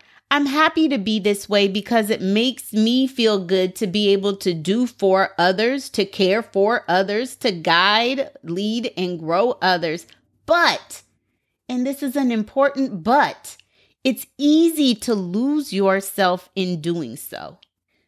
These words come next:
About eight, maybe nine years ago, I was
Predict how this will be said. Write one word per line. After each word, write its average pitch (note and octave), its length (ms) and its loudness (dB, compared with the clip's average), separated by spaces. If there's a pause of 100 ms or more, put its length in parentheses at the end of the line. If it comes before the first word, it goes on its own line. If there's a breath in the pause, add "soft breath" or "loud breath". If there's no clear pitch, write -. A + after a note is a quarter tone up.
(200)
About A#3+ 580 2 (720)
eight, E4+ 460 2
maybe D4 440 4
nine G#3+ 540 2
years G3 400 0
ago, D3 520 -6 (480)
I A#3+ 260 2
was A3+ 420 0